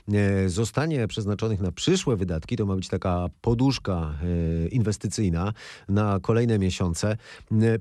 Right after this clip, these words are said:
po części może być to związane z tym, że pieniędzy z Unii Europejskiej, e, z Funduszu Odbudowy wciąż, e,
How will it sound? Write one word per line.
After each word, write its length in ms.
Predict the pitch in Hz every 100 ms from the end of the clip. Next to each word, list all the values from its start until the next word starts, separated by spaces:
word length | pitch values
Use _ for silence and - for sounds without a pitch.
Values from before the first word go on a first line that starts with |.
| -
po 160 | 147 -
części 320 | 185 190 151
może 160 | 123
być 120 | 113 -
to 100 | 101
związane 560 | 98 98 104 101 95
z 120 | 92
tym, 260 | - 117 131
że 300 | 95 90 87
pieniędzy 380 | 95 98 101 90
z 80 | 104
Unii 200 | 139 110
Europejskiej, 800 | 87 80 87 87 - 151 185
e, 180 | 113 85
z 60 | -
Funduszu 360 | 87 78 -
Odbudowy 400 | 82 85 92 87
wciąż, 420 | 78 151 165 147 110
e, 180 | 76